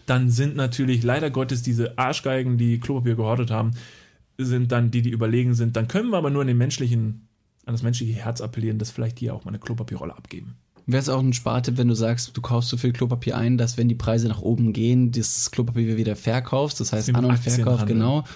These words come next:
Speaker 2: Du handelst damit, gewinnst deswegen Geld und musst deswegen oder hast mehr Geld zur Verfügung. Ist ja auch eine Art des Sparens, wenn du dein,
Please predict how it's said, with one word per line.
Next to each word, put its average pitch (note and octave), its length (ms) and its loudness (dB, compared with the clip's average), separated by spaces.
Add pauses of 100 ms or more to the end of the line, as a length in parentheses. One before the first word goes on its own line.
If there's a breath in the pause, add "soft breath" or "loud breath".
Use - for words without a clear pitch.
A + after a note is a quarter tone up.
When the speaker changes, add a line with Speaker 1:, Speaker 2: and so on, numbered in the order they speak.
Speaker 2:
Du G#2+ 120 0
handelst C#3 340 2
damit, D3+ 300 0
gewinnst B2+ 400 2
deswegen A#2+ 360 2
Geld C3 320 0 (580 loud breath)
und B2 320 4
musst C#3+ 340 2
deswegen A#2+ 760 4 (840 loud breath)
oder A2+ 140 4
hast B2+ 200 0
mehr A#2+ 120 4
Geld B2 160 4
zur B2 120 2
Verfügung. A#2+ 300 0
Ist - 100 0
ja G2+ 80 2
auch A2+ 60 2
eine B2 160 2
Art A#2 200 0
des G#2+ 100 0
Sparens, A#2 560 2
wenn A2 100 4
du G#2+ 60 0
dein, G#2+ 460 0